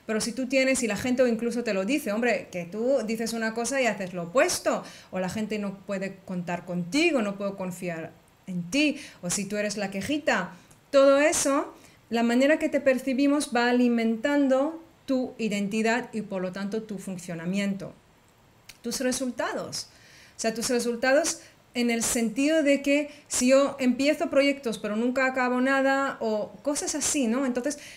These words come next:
mis resultados también me van a crear la identidad, van a alimentar. No es que sean lo más importante,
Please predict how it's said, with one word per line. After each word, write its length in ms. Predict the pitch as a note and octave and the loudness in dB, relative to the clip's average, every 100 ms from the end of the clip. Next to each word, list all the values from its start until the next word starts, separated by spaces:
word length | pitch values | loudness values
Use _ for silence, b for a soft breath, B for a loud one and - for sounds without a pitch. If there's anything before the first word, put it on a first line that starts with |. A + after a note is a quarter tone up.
| B | B
mis 220 | G#3+ A#3+ | 0 0
resultados 680 | C4 A#3 B3 A3+ C4+ E4 - | 0 -2 -4 -2 0 0 -2
también 420 | C4+ A#3+ B3+ D4 | -2 0 2 2
me 100 | C4 A3 | 4 2
van 180 | A#3+ | 2
a 120 | D4 C#4+ | 0 0
crear 320 | A#3+ G#3 G3 | 0 2 2
la 140 | G3 | 0
identidad, 680 | F#3+ F3+ F#3 F3 F#3 F3 E3+ | 0 0 -2 -2 -2 -2 -2
van 160 | F3+ G#3+ | -2 0
a 60 | |
alimentar. 880 | A#3+ A3+ G#3 G3 F#3 F3 G3 E3+ E3 - - - B B B - | 0 2 0 0 -2 -2 -2 -2 -4 -14 -20 -20 B B B -4
No 60 | |
es 100 | A#3+ | -2
que 100 | - | 0
sean 460 | D#4 - C#4+ C#4 C4+ - _ | 0 2 2 2 -2 -12 _
lo 180 | B3 A#3 | -4 0
más 260 | A#3 B3 C4+ | 0 0 -2
importante, 840 | B3+ A3 G#3 C#4+ D#4+ - E3+ | -2 -4 -2 0 0 0 -4